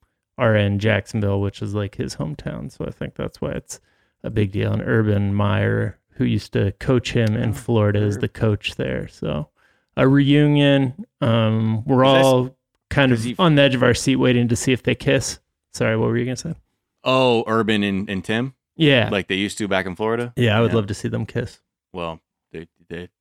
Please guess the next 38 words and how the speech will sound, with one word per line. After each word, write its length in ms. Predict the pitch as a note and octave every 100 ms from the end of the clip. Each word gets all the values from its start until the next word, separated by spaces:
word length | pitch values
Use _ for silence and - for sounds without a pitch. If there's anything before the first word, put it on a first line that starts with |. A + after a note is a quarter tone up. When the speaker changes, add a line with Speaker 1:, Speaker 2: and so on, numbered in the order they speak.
| _
Speaker 2:
Nike 280 | F2 E2 -
paid 200 | D#2+ E2
a 20 |
lot 160 | D#2+ D#2+
of 80 | D#2+
money 220 | D#2+ D#2+
to 100 | E2
vanish 320 | D#2+ D#2+ D#2
those 160 | - E2+
pictures, 460 | - D#2+ - E2+ -
but 160 | E2+ -
Speaker 1:
<laughs> 460 | - - G#3 -
Speaker 2:
I 100 | G#2
will 160 | A2 B2+
say 340 | - B2 A#2 G#2+
that, 320 | G2+ G2 - _ _ -
um, 600 | G#2+ G#2 G2+ G2 F#2+ F#2 -
was 160 | A2+
this 180 | B2+ F#3+
him 220 | - E3+ F3+
coming 260 | E3+ D#3+
back 180 | D3 D3
from 160 | - G2
baseball, 480 | A#2 D#3+ - F3 F3
right? 200 | C#3 D3
'Cause 180 | C3+
he 140 | - A#2
fucked 300 | - C#3+ D3
Speaker 1:
Yeah, 120 | A3+
Speaker 2:
off 140 | B2+ C3+
Speaker 1:
I 20 |
mean 100 | B2+
Speaker 2:
after 200 | A#2+ B2
trying 240 | - B2+
to 60 | B2+
be 80 | B2
a 40 |
quarterback. 800 | - A2 G#2+ F#2+ F2 F2 F2+ _